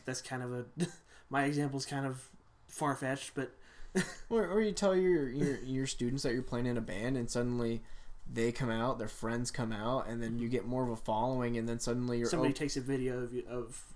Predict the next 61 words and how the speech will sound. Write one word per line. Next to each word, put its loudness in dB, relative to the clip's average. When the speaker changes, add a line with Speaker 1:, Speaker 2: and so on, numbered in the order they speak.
Speaker 2:
Right, 0
and 2
then 2
Speaker 1:
of 0
Speaker 2:
some 4
Speaker 1:
one 4
of 2
your 0
concerts, -2
and -6
Speaker 2:
some, 2
some, 0
you 0
know, 0
band 0
that's -2
got 0
a -4
few 2
hits -4
comes 0
to 0
town, -2
and 0
they're 0
looking -2
for -2
a 2
local 0
artist 0
to -4
be 2
their 2
opener, 2
and 0
then 0
Speaker 1:
Yeah. -2
Speaker 2:
boom, 2
you're 2
in 0
there, 2
and 2
then 0
that 0
artist 0
is -2
like, -4
"Damn, 0
this -2
guy's -2
fucking -2
good," 4
and -2
then 2
Speaker 1:
Yeah. -2
Speaker 2:
they, 0
you 2
know -4
Speaker 1:
They -2
tell -4
their -2